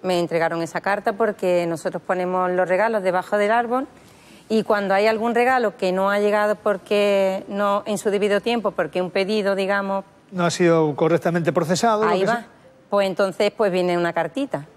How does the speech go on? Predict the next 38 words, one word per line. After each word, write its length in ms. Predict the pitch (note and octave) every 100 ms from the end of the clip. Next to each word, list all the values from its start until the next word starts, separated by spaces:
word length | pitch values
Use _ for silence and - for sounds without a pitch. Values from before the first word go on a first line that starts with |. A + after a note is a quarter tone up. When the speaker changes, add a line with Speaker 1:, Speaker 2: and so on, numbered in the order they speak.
| - -
Speaker 1:
Entonces 280 | F#3 F3 F3+
yo 60 |
abrí 160 | E3+ E3
todos 220 | F3+ F3
mis 160 | F3+ E3
regalos, 460 | F3+ B3+ C#4+ E4 A#4 - - - -
que 80 | D#3+
había 280 | D#3 D#3+ D#3+
bastantes 480 | D#3+ - F#3+ F3+ F#3
por 160 | F#3
parte 300 | F3+ E3+ F3+
de 160 | G3 B3
ellos, 220 | B3+ D4+ - - - - - -
y 100 | A3
cuando 440 | G#3+ G3 F#3+ F3+ F3+
vi 160 | F#3
la 100 | F#3 F3+
carta, 280 | G#3+ G#3
dice, 180 | A3 -
"Mamá, 220 | E3+ D#3+
y 60 | F#3
ahora 160 | F#3+ G3+
lo 60 | G#3
más 80 |
importante, 500 | G#3+ F#3 F3+ C#4 C#4 G3+
esta 200 | - G3
carta." 340 | G#3 F3+ F#3
Y 40 |
yo 100 | E3+
digo, 160 | E3 D#3+
"¿Esta 220 | D3+ E3+
carta?" 280 | - - B3
Y 60 | G#3+
ya 120 | E3+
lo 120 | D#3+
tengo 220 | E3 D#3
ya 120 | D#3+ D3+
todo. 380 | D#3 G#3 D4